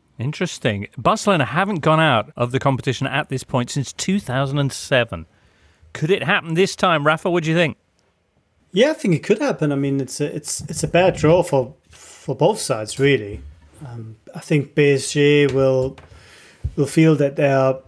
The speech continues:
Speaker 2: perhaps psychologically better equipped for this game than they were maybe a couple of years ago. I think making it to the final, being possibly a better team in the final would have helped them. Um, for Barcelona, I think all the things that Alvaro mentioned are, are huge. I mean, they are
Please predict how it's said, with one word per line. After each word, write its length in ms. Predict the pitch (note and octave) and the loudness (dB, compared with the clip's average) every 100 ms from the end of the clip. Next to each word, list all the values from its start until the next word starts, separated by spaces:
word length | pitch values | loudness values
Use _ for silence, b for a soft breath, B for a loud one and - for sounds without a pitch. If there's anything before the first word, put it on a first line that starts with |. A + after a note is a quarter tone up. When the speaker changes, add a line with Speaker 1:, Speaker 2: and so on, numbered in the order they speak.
| - | -10
Speaker 2:
perhaps 240 | - D3+ - | -4 -4 -2
psychologically 600 | D3+ C#3+ D3 C#3+ C3 C#3 | -2 0 0 0 -2 -2
better 400 | - D#3 D#3+ D3 | 0 0 2 0
equipped 460 | C3+ - F3+ F3+ | 2 2 2 -2
for 260 | - - C#3 | -16 -8 -2
this 200 | C3 C3+ | 0 0
game 300 | - C#3 C3+ | 0 2 0
than 140 | C3 E3 | -2 0
they 100 | C#3 | 2
were 260 | C3+ C#3 | 4 4
maybe 340 | C3+ C3 C3 B2+ | 4 2 2 0
a 60 | |
couple 300 | - D3 - | 0 -2 2
of 40 | C#3 | 4
years 160 | D3+ | 4
ago. 240 | B2+ B2+ A#2+ | 2 0 0
I 40 | |
think 200 | - B2+ | -2 -2
making 360 | C3+ C#3+ D3 C#3 | 0 2 2 -2
it 120 | C#3+ | 0
to 100 | C#3+ | 0
the 80 | C3+ | 0
final, 600 | - C#3 C#3 C#3 C3+ C3+ B B B - | 2 2 4 4 2 0 B B B -2
being 360 | C3+ C3+ C3+ - _ - | 2 2 2 -6 _ -8
possibly 420 | - C#3 C#3+ C#3+ | -4 -4 -2 0
a 40 | |
better 280 | C#3 C#3 - | 2 0 -2
team 300 | C3+ E3 D3+ | 0 4 4
in 100 | D3 | 4
the 80 | C#3+ | 2
final 580 | - C#3+ C#3+ C#3+ C#3+ C3+ b b b _ | 0 2 4 4 2 0 b b b _
would 80 | D3 | -2
have 140 | C3+ - | -2 0
helped 340 | D#3+ E3 E3 | 0 0 0
them. 320 | C3 D3+ - b b b b _ F4 | 0 0 -2 b b b b _ -6
Um, 600 | D#3 C#3+ D3 D3+ D#3 - _ - | 0 2 4 2 0 -8 _ -8
for 160 | - D#3+ | -4 2
Barcelona, 760 | D#3+ D#3 D#3+ D3+ E3+ E3+ E3+ | 2 2 2 4 4 4 2
I 60 | - | -2
think 360 | - E3 D#3 - - C#4 - - | 0 0 0 -6 -20 -20 -20 -4
all 160 | F#3 D#3+ | 0 0
the 80 | |
things 240 | - E3 D#3 | 2 2 2
that 80 | D3 | 2
Alvaro 320 | D3+ D3 D3 | 2 2 2
mentioned 440 | D3+ E3+ - C#3 C3+ | 4 2 2 2 2
are, 200 | C#3 C#3 | 2 0
are 60 | |
huge. 420 | B2+ F#3 G3 - | -2 2 2 2
I 40 | C#3 | -2
mean, 160 | C3 | -2
they 180 | C3 C#3 | 0 2
are 400 | C#3+ C#3+ C#3 C#3+ | 4 4 2 0